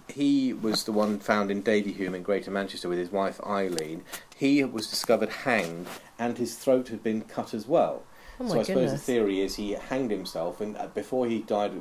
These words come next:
Speaker 1: he also slashed his own throat.
Speaker 2: It's not the
Speaker 1: That
Speaker 2: kind of thing you do if you, you know, what we were saying about m-, previous, uh, other types of murder, suicide.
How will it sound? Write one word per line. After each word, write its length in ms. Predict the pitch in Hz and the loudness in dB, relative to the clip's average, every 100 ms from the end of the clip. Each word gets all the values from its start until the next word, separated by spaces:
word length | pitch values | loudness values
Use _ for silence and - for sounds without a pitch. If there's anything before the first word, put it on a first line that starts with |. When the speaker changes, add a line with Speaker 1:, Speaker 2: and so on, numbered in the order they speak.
| - | -6
Speaker 1:
he 120 | 110 | -2
also 260 | 110 107 107 | -2 -2 -4
slashed 400 | - 113 - - | 0 -2 -2 -4
his 100 | 107 | -2
own 220 | 107 107 | -2 -2
throat. 380 | - 147 - - - | 0 0 0 -6 -4
Speaker 2:
It's 160 | 359 | 0
not 140 | 494 480 | 2 4
the 60 | |
Speaker 1:
That 60 | - | 4
Speaker 2:
kind 140 | 311 | 4
of 80 | 226 | 4
thing 200 | 233 220 | 4 4
you 280 | 220 220 190 - | 4 4 2 4
do 480 | 247 190 170 170 - | 6 6 6 2 4
if 300 | 190 180 226 | 2 2 2
you, 420 | 208 202 190 180 | 4 6 4 4
you 120 | 247 | 4
know, 180 | 226 185 | 6 6
what 180 | 180 175 | 4 4
we 80 | 196 | 4
were 60 | 196 | 4
saying 280 | 214 202 | 4 4
about 400 | 175 175 156 - - - - - 202 | 4 4 4 2 -4 -20 -20 -10 0
m-, 160 | 202 - | 2 2
previous, 580 | 170 220 180 170 - - | 4 4 6 2 0 -2
uh, 300 | 160 170 185 - | 0 4 6 6
other 200 | 208 202 | 2 4
types 320 | 190 - - | 2 2 -2
of 100 | 170 | 2
murder, 520 | 175 170 165 160 156 | 4 4 4 4 2
suicide. 800 | - 202 175 170 160 110 127 | 4 4 4 4 2 0 0